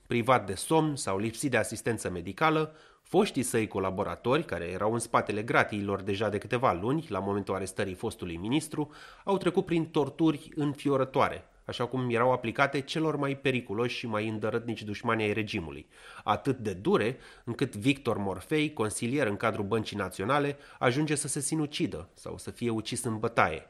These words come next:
cauza exactă nefiind clară. Și cu toate acestea, odată ce a bătut cu pumnul în masă, Vasile Luca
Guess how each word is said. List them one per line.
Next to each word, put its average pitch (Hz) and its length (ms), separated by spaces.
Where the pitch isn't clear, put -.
cauza 110 400
exactă 117 680
nefiind 113 480
clară. 95 440
Și - 80
cu 151 100
toate 196 200
acestea, 151 420
odată 120 400
ce 113 420
a 104 180
bătut 107 480
cu 151 120
pumnul 107 420
în 92 80
masă, 139 520
Vasile 131 380
Luca 156 400